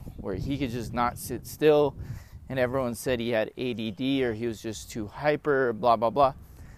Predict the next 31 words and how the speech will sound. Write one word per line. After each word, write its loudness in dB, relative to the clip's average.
That 6
kid 2
had 0
a 0
high 4
propensity -4
for -8
neat. -6
His -2
genetics -2
would -10
not -2
allow 0
him -8
to -20
sit -10
still. 0
And -4
what's -4
funny 0
is 2
when 2
you 4
start 0
to -18
cut 0
calories, 2
when -4
you -4
get 0
lower 2